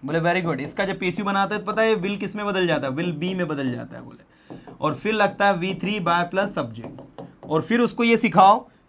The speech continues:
कि यहाँ देखो कि मैं इंग्लिश बोलता हूँ, I speak English।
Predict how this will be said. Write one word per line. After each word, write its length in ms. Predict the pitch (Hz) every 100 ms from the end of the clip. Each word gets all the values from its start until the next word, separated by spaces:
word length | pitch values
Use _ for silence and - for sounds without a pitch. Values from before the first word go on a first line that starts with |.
| _
कि 60 | 180
यहाँ 340 | 185 202 233
देखो 460 | 208 - 190 226 247 - _ _
कि 60 | 190
मैं 360 | 190 220 247 226
इंग्लिश 380 | 202 202 214
बोलता 320 | 170 196 190 214
हूँ, 380 | 208 233 247 -
I 540 | 180 185 190 208 226 233 254 - - - _ -
speak 1080 | - - - _ 190 190 190 202 220 - 247 - - - - -
English। 420 | 175 180 156 120